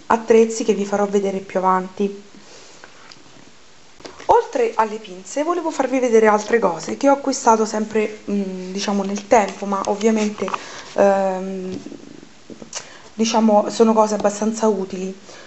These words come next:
Ok, ovviamente io non ho più i primi che avevo una volta, però appunto ve li faccio vedere, e sono questi contenitori per perle e perline.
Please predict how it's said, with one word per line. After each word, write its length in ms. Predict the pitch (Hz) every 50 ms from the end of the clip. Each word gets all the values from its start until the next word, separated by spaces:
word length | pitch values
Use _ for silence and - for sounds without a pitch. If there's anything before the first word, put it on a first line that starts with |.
| - - -
Ok, 340 | - 208 - - 214 208 214
ovviamente 440 | 226 226 214 233 233 247 233 233 233
io 120 | 233 226
non 160 | 226 220 214
ho 40 | 208
più 200 | 208 - 240 240
i 80 | 233 220
primi 360 | 220 196 202 196 190 190 190
che 80 | 185 190
avevo 220 | 190 190 190 190 220
una 120 | 240 254
volta, 380 | 240 202 196 196 190 - 208 196
però 400 | 196 226 226 214 202 196 196 196
appunto 500 | 190 - - - 196 202 196 - 196 185
ve 200 | 190 208 - 208
li 80 | 208 -
faccio 320 | - 196 - - - 233
vedere, 480 | 226 220 208 196 190 190 190 202 220 226
e 140 | - 240 226
sono 480 | 226 - - 220 202 190 190 190 190 - -
questi 320 | - - 262 262 - - 226
contenitori 600 | 226 190 180 - 220 226 254 226 214 202 196 202
per 180 | 202 202 196 -
perle 380 | - 220 202 196 190 185 185
e 20 | 190
perline. 640 | 190 - 196 180 175 185 175 180 180 185 185 196